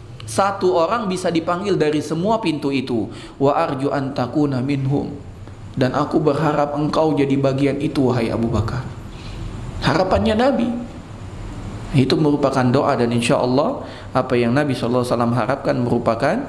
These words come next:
akan dikabulkan oleh Allah Subhanahu Wa Taala. Maka para sahabat, Ya, eh, maka jamaah sekalian, para ulama mengatakan Abu Bakar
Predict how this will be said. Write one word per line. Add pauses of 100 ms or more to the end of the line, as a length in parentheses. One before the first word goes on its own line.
(420)
akan
dikabulkan
oleh
Allah
Subhanahu
Wa
Taala.
Maka
para
sahabat, (480)
Ya,
eh,
maka
jamaah
sekalian,
para
ulama
mengatakan
Abu
Bakar